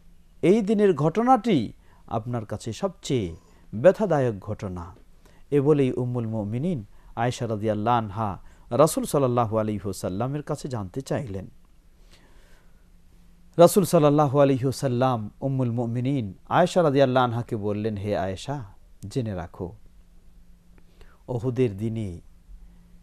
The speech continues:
যে ঘটনা ঘটেছে, উহুদের দিনে যে ক্ষতিগ্রস্ত আমি হয়েছি বা মুসলিম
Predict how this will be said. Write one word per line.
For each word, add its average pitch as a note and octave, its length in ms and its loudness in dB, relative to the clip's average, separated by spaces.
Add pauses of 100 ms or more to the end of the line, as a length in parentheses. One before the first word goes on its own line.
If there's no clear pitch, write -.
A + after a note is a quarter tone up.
(320)
যে C3 180 2
ঘটনা G#3 380 0
ঘটেছে, C3 560 -6 (1000)
উহুদের G#3+ 500 6
দিনে G#3+ 260 2 (180)
যে D#3 100 4 (300)
ক্ষতিগ্রস্ত B3 600 2 (140)
আমি D3+ 160 -2
হয়েছি B2 500 -2 (880)
বা D#3 140 4
মুসলিম G#3+ 460 2